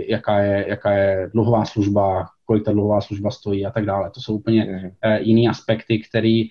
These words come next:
Speaker 1: eh, třeba v tom našem biznesu nejsou až tak klíčový, protože se to řeší, eh,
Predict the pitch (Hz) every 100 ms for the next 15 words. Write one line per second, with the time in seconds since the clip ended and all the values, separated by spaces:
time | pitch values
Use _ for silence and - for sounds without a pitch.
0 | - - - 107 101 117 110 110 110 104
1 | - 107 101 107 113 104 101 110 - 113
2 | 107 101 - 110 110 110 107 104 98 104
3 | 110 104 98 - 110 110 107